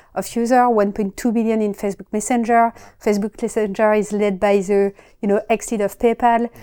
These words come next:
Um, so clearly, you know, they are looking at, um, offering remittance system and financial services to their customer,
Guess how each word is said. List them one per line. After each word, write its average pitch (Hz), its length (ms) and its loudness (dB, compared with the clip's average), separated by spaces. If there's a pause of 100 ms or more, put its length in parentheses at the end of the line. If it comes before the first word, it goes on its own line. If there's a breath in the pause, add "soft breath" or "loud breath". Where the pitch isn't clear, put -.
(200 loud breath)
Um, 196 420 2
so 202 460 -4
clearly, 220 320 2
you 208 160 2
know, 202 140 0
they 202 140 2
are 196 220 2
looking 214 440 -2
at, - 420 -2
um, 208 260 2
offering 208 440 0
remittance 214 460 0
system 220 360 0
and 208 160 0
financial 208 420 -2
services 208 680 0 (380 loud breath)
to 214 340 0
their 202 140 0
customer, 220 640 0